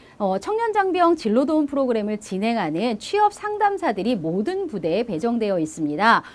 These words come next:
여러분들이 취업 상담관을 만나서 함께 상담을 하시고 진로를 하시고, 어, 여러분들의, 어, 군복무 시절을 어떻게 효과적으로 활용할 것인가 의논하신다면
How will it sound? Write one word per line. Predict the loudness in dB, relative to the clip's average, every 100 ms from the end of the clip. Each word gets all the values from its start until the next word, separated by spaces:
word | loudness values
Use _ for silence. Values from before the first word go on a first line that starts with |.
| -14 0
여러분들이 | 0 2 0 -2
취업 | 0 4 4
상담관을 | 2 -2 0 0 0 0 -2
만나서 | -2 -4 -4 4 4 2 -8
함께 | -4 -2 -2 0 2 2
상담을 | 0 2 4 4 2
하시고 | 0 -2 0 2 0
진로를 | -2 -2 0 0
하시고, | -2 -6 -4 2 2 2 -8 -6
어, | 0 2 2
여러분들의, | 4 4 4 0 0 2 2 0 -14
어, | -8 -6
군복무 | 2 4 6 4 2
시절을 | 0 -4 -2 -2
어떻게 | -4 -4 -6 -4 -2 0 0 -4 -6
효과적으로 | -4 0 2 2 0 -2 -4
활용할 | -2 0 0 0
것인가 | -4 -6 -6 -4 -4 -4
의논하신다면 | -2 0 0 0 -2 -4 -6 -2 2 0